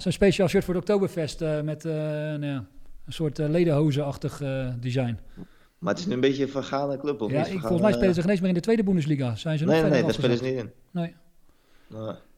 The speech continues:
Speaker 1: Vincent, Hans Vincent, dat was een, eh,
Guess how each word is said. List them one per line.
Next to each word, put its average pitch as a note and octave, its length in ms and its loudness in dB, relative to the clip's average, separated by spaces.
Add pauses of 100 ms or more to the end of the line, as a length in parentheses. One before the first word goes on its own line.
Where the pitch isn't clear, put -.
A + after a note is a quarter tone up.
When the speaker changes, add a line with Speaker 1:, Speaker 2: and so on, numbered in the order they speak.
(160)
Speaker 1:
Vincent, A#3 560 6 (100)
Hans A3+ 340 6
Vincent, G#3 540 4 (440)
dat E3+ 160 0
was F#3 180 4
een, F3 200 4
eh, E3 340 4